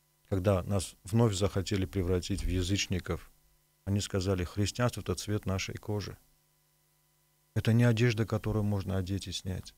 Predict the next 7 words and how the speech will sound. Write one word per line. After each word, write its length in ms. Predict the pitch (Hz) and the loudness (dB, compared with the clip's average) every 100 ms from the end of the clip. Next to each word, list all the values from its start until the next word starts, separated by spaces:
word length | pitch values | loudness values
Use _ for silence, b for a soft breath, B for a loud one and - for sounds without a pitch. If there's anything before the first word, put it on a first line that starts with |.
| _ _ _ _ _ _ _ _ | _ _ _ _ _ _ _ _
Это 180 | 98 95 | -6 0
не 120 | 101 | 2
меняется". 640 | 104 107 107 107 90 - - _ _ _ _ _ _ _ _ _ _ _ _ _ _ _ _ _ _ _ _ | 2 2 0 -2 -4 -10 -18 _ _ _ _ _ _ _ _ _ _ _ _ _ _ _ _ _ _ _ _
Какой 280 | 87 - 131 | -6 -2 -2
выбор? 400 | 107 113 87 98 _ _ _ _ _ _ _ _ _ _ _ | 0 -2 -4 -10 _ _ _ _ _ _ _ _ _ _ _
Я 140 | 95 104 | 2 4
родился. 560 | 110 98 120 117 - | 4 2 0 0 -6